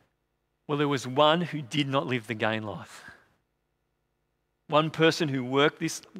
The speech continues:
walked this earth who did not completely live the gain life, and that was Jesus. God's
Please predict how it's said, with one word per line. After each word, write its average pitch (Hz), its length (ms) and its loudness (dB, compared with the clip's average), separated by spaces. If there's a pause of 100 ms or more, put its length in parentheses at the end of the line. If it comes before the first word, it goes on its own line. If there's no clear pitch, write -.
(120)
walked 160 280 2
this - 200 -4
earth 120 240 2 (240)
who 147 100 -2
did 185 340 -2
not 160 300 0
completely 143 580 -2
live 127 280 -4
the 127 80 -2
gain 117 420 -2
life, 107 240 2 (160)
and - 160 -10
that 120 220 -6
was 117 380 -8
Jesus. 104 720 -10 (680)
God's 147 320 4